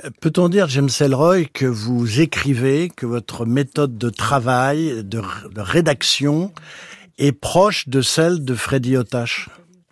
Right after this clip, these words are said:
C'est-à-dire la mobilisation intégrale, permanente,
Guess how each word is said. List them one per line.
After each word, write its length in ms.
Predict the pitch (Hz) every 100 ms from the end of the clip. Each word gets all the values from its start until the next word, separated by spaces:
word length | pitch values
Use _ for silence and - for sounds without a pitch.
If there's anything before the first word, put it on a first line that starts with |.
| _ _ - - - - -
C'est-à-dire 600 | - 143 143 135 147 135
la 140 | 139
mobilisation 1120 | 151 175 160 151 156 143 143 - - 139 120 -
intégrale, 920 | 175 185 170 143 127 147 147 170 202 - - _ _ _ _ -
permanente, 880 | 190 160 151 143 143 165 190 -